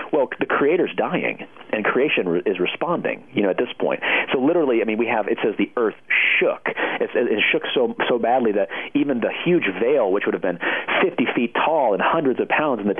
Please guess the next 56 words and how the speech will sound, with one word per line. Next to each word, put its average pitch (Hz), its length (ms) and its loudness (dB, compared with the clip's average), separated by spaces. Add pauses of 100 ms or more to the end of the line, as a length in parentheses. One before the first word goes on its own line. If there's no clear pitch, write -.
temple, 160 320 0
even 139 320 2
that 101 140 0 (180)
veil 117 380 2 (320)
was 110 100 0 (240)
torn 127 160 2
in 101 100 0 (120)
two. 123 100 4
And 92 80 2
there, 101 120 2
and 104 120 0
there 110 100 2
was 95 60 0
a 92 140 -2
veil 139 240 2
in 120 80 -2
the 98 180 -2
temple 113 400 0 (500)
that 104 140 -2
was 104 160 0
just - 140 -2
supposed - 200 0
to - 60 0
keep - 140 0
the - 100 0
Holy 123 300 2
of 92 80 2
Holies, 117 420 2
where 95 100 0
only 117 140 2
the 131 80 0
high 143 320 0
priest - 360 0
could 95 120 0
go 90 220 2
in 87 180 2
once 110 240 -2
a 113 40 2
year 113 220 4
to 92 60 4
offer 87 340 0
sacrifice 92 520 0
to 87 60 -2
God. 98 280 0 (380)
That's 120 180 -2
what 120 80 2
that 98 180 0
veil 98 300 2
separated. 80 440 0
No 104 100 2
one 123 140 2
else 101 140 0
could 90 100 0
go 80 80 2
back 104 260 -2
there. - 160 0